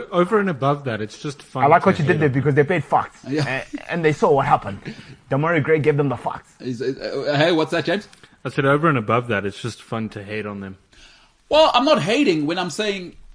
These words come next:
Speaker 3: like, since two thousand and four, you've been mediocre. Like, no matter how much you hate me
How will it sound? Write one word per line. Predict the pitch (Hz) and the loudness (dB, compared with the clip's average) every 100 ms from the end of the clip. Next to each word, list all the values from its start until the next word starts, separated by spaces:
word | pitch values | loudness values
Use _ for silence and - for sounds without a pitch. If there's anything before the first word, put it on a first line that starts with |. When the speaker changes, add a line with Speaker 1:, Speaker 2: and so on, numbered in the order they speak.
| - - - - _ _ - | -20 -20 -20 -20 _ _ -6
Speaker 3:
like, | 190 - - - | -4 -4 -14 -16
since | - 254 - | -8 -8 -6
two | 240 | -6
thousand | 233 226 202 | 0 0 0
and | 170 | -6
four, | - 226 117 135 _ _ | -4 -4 -4 -6 _ _
you've | 127 139 | -14 -6
been | 170 156 | -4 -2
mediocre. | 156 156 185 - 87 - _ - _ _ | 0 0 0 -4 -10 -14 _ -20 _ _
Like, | 185 208 - _ _ _ _ _ - | -2 -2 -2 _ _ _ _ _ -8
no | 196 226 | 0 2
matter | 277 220 | 4 2
how | 220 262 | 2 2
much | 269 - 131 | 2 -6 -8
you | 175 | -6
hate | 151 190 127 | -2 -2 -2
me | 160 151 123 | -4 -4 -8